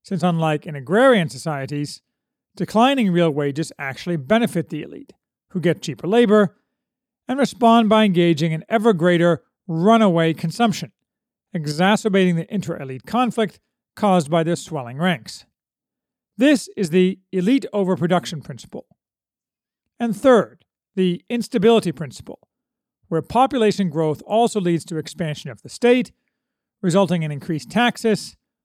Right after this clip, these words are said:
which inevitably fail to cover expenses, leading to fiscal crisis. As all these trends intensify, the end result is state bankruptcy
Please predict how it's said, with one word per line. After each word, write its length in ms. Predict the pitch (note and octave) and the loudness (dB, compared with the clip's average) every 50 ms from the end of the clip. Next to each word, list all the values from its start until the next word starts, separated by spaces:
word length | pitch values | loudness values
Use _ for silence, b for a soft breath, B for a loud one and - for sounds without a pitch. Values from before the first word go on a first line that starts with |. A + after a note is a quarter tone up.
| _ _ _ | _ _ _
which 160 | - E3+ - | -12 -10 -6
inevitably 500 | D#3 E3 E3+ E3+ D#3 D#3 D3+ C#3 C#3+ C#3 | -4 -2 0 0 0 0 -2 -4 -6 -6
fail 300 | - - G#3+ F3+ E3+ D#3+ | -6 -6 -4 -2 -2 -2
to 60 | C#3+ D3 | -4 -4
cover 280 | - F3 D3 C3+ B2+ | -6 -6 -6 -6 -8
expenses, 720 | B2 - - - C#4+ C#4 A3+ F3 G#3 A3+ G#3+ F3 - - - _ _ _ _ _ _ _ _ _ _ | -10 -12 -8 -6 -4 -2 -2 0 0 0 0 0 -4 -10 -20 _ _ _ _ _ _ _ _ _ _
leading 340 | - F#3+ G#3+ A3 G3+ G#3 F#3+ | 0 2 2 2 2 2 0
to 80 | G3+ G3 | -2 -4
fiscal 460 | - - - B3+ - - - G#3+ F#3+ | -6 -4 -2 -2 -2 -2 -2 -4 -4
crisis. 680 | - - - G3 E3 D3 - - - - - - - _ _ _ _ _ _ _ _ _ _ _ _ _ _ _ _ _ _ _ _ _ _ _ _ _ _ _ - | -4 -4 -2 0 0 -2 -2 -8 -16 -16 -18 -18 -20 _ _ _ _ _ _ _ _ _ _ _ _ _ _ _ _ _ _ _ _ _ _ _ _ _ _ _ -4
As 100 | F3+ D#3 | 0 2
all 280 | G#3+ A#3+ C4+ C#4+ C#4 | 4 6 6 6 4
these 180 | B3 C4 B3 G3 | 4 2 0 0
trends 300 | F#3+ G#3 G3+ F#3+ F3 - | 0 0 0 0 0 -2
intensify, 720 | F#3 D#3 - E3+ D#3+ D3 - - F3+ D#3+ D#3+ D#3 D#3+ D#3+ C#3+ - _ _ _ _ _ _ _ - | -4 -4 -4 -4 -6 -6 -6 -6 -4 -2 -2 -2 -2 -2 -4 -8 _ _ _ _ _ _ _ -14
the 120 | F3+ - | -6 -2
end 220 | G3 A3+ B3 B3+ | 0 0 0 2
result 340 | B3+ G#3+ E3+ F#3+ F3 F3+ - - | 0 2 4 4 2 2 0 -2
is 120 | G3 - | -6 -8
state 360 | - - - F3+ D#3+ C#3+ - | -8 -6 -4 -4 -4 -2 0
bankruptcy 600 | - G#3+ A3 G3 F#3 F3 - - - - - - | 2 2 2 2 0 -4 -6 -8 -10 -12 -12 -16